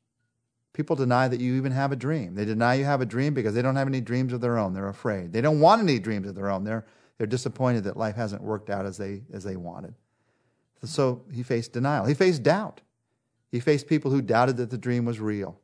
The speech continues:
Hatred, questions, rebuke. All the forms that doubt can take. He also faced seeming destruction. They tried to destroy the dream. "Here comes this dreamer.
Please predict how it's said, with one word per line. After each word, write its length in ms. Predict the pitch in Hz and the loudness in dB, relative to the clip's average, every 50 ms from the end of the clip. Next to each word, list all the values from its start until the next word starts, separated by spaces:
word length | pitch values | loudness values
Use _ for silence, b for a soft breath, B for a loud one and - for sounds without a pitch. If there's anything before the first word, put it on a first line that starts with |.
| _ | _
Hatred, 480 | - 123 131 135 135 - - 98 - - | -2 -2 0 0 -2 -6 -12 -14 -14 -8
questions, 540 | - - 139 131 127 - - 98 92 82 95 | -2 0 0 0 -2 -6 -10 -10 -10 -8 -8
rebuke. 580 | 95 92 85 98 110 110 101 92 - - - _ _ _ _ _ _ _ _ _ _ _ _ _ _ - | -10 -8 -4 -4 -2 -2 -4 -4 -10 -18 -20 _ _ _ _ _ _ _ _ _ _ _ _ _ _ 4
All 280 | - 120 131 139 143 | 6 6 8 8 6
the 80 | 135 131 | 4 2
forms 380 | - - 139 131 127 120 117 | -2 0 2 2 2 2 0
that 160 | 104 110 - - | -2 -4 -4 0
doubt 300 | 107 101 101 104 - - | 0 2 2 0 -2 -6
can 160 | - 113 98 | -8 -10 -10
take. 400 | - - 95 98 98 98 - _ _ _ _ _ _ _ _ _ _ _ _ _ | -8 -8 -10 -10 -12 -14 -18 _ _ _ _ _ _ _ _ _ _ _ _ _
He 100 | - 110 | -4 -2
also 320 | 117 143 165 160 - 160 151 | 0 0 0 0 -2 -2 -2
faced 420 | - - 131 127 127 123 - - | 0 0 2 2 2 -2 -6 -8
seeming 360 | - 131 123 120 117 113 110 | -4 -2 0 0 0 0 -2
destruction. 640 | 101 101 - - - 110 98 98 - - - - - - _ _ _ _ _ _ _ _ _ | -4 -6 -8 -6 -4 -4 -4 -4 -10 -16 -18 -18 -18 -18 _ _ _ _ _ _ _ _ _
They 100 | 123 123 | -6 -2
tried 260 | - 170 160 160 143 | 0 2 2 2 0
to 80 | 135 | -2
destroy 480 | 117 120 123 - - - 147 160 170 170 | -6 -6 -8 -8 -4 0 2 2 2 2
the 100 | 147 113 | 0 -4
dream. 240 | 85 - 95 90 92 | -6 -6 -8 -8 -2
"Here 140 | 95 196 214 | -2 -2 2
comes 260 | - 180 143 110 95 | 2 2 2 2 0
this 180 | 101 101 92 | -4 -8 -8
dreamer. 460 | - - - 101 104 120 147 185 185 | -10 -10 -8 -4 -2 0 0 0 0